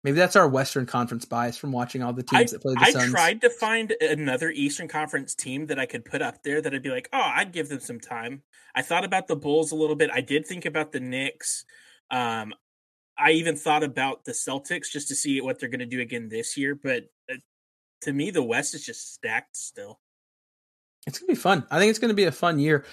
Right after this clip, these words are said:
Speaker 1: And, and I wanna say, too, to those that are, that are still listening with us, if you love Suns basketball and you love the N B A,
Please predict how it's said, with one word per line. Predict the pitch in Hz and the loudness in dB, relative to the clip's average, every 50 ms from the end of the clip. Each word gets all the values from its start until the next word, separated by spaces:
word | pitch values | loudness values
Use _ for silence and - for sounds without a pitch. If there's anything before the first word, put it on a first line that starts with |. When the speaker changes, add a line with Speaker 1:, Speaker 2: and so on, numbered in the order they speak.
| - - - - | -20 -16 -2 2
Speaker 1:
And, | 165 180 180 | 2 4 4
and | 175 175 180 | 6 4 4
I | 190 | 4
wanna | 247 294 311 185 147 | 4 2 2 2 2
say, | - - 156 135 | 2 2 2 2
too, | 135 - 185 180 156 | 2 2 0 0 0
to | 139 - - 143 | 0 0 0 2
those | 131 143 139 143 139 131 - | 6 6 6 6 6 6 4
that | 151 139 | 4 6
are, | 135 131 135 - - | 6 4 2 2 2
that | 143 139 131 | 0 2 2
are | 131 | 0
still | - - - 139 | 0 0 2 2
listening | 127 127 139 135 - - 131 123 | 2 2 0 0 0 0 0 0
with | 123 120 | 0 0
us, | 131 123 - - - _ _ _ _ _ _ _ _ _ _ _ _ _ - - - - _ - | -2 -2 -2 -4 -10 _ _ _ _ _ _ _ _ _ _ _ _ _ -20 -20 -20 -18 _ 2
if | 180 247 277 - | 2 2 4 4
you | 277 277 262 180 | 4 4 4 6
love | 156 139 139 143 160 160 151 143 127 135 - _ | 4 4 4 6 6 4 2 0 -4 -8 -12 _
Suns | - - - 160 151 143 139 | 0 4 6 6 8 6 4
basketball | 117 - 135 120 123 - - - 139 - 135 135 135 135 - _ - | 0 0 -2 -2 -2 -2 -6 -8 -6 -2 -2 0 0 -2 -4 _ -6
and | 127 120 | -4 -2
you | 139 175 | 0 0
love | 175 127 123 143 151 143 | 0 2 2 2 2 2
the | 123 117 110 | -2 -4 -2
N | 127 131 139 | -2 -2 -2
B | 123 113 110 113 | -2 -2 -4 -4
A, | 113 113 120 127 131 | -4 -4 -4 -4 -6